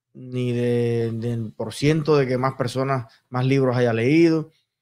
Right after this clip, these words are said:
Yo he tenido la vida que, que he tenido, he leído lo que he podido,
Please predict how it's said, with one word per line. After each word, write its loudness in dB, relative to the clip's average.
Yo -6
he -4
tenido 0
la 4
vida 2
que, 0
que -4
he -4
tenido, -2
he -2
leído 0
lo -2
que -4
he -6
podido, 0